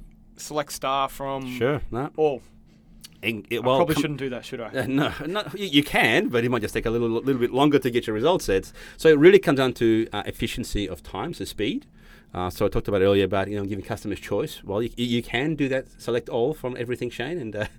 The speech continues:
Speaker 2: <laughs> you know, watch your, watch your results coming back to you, or you can be far more efficient and be very laser focused on a particular query that you wanna run. And most D B As,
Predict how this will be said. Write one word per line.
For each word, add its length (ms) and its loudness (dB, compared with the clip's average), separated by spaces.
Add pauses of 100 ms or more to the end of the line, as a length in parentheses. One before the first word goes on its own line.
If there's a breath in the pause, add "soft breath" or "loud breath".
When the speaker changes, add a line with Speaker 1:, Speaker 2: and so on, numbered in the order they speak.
(120)
Speaker 2:
<laughs> 240 -14
you 80 0
know, 140 2 (140)
watch 260 0
your, 120 4
watch 180 2
your 100 4
results 380 2
coming 260 -2
back 180 -4
to 120 -4
you, 180 0
or 220 4
you 80 0
can 160 -2
be 140 0
far 340 -2
more 140 0
efficient 420 -4
and 240 -8
be 120 -4
very 440 0 (300)
laser 320 0
focused 580 -4 (320 loud breath)
on 60 -6
a 40 -4
particular 560 -2
query 360 0
that 180 -6
you 60 -4
wanna 200 -6
run. 240 -4
And 120 -4
most 260 -4
D 160 -6
B 180 -2
As, 440 -2